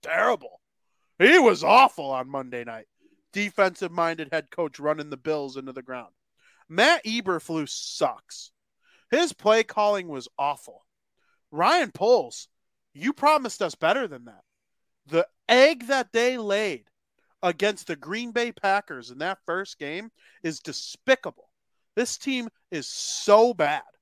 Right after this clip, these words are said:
So bad. Justin Fields is a bust. It's over. You have to, like, figure out a way to move on now.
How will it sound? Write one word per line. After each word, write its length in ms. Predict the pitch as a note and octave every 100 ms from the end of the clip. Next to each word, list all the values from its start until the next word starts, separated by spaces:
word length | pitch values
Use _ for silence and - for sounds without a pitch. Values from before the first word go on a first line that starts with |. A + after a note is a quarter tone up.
| _ _ _ _ _
So 500 | - - - G#3+ G#3+
bad. 300 | F3+ C3 A2+ _ _ -
Justin 480 | G3+ - - D4+
Fields 480 | A#3 E3 F#3 B3 - -
is 160 | D3+
a 60 | C#3
bust. 540 | B2 B2+ - - - _ _ _ _ _ _ _
It's 220 | G3 G#3
over. 380 | E3+ G#3+ B2 _ _ _ _ _ _ _ _ _
You 280 | - E3 A3+
have 280 | F3+ F#3+ G3+
to, 100 | F#3
like, 260 | D#3 C#3 -
figure 280 | F#3 D#3 D#3
out 160 | D#3
a 40 | C3+
way 160 | C#3+
to 80 | D3
move 240 | C3 C#3+
on 240 | B2+ D3 C3+
now. 160 | A2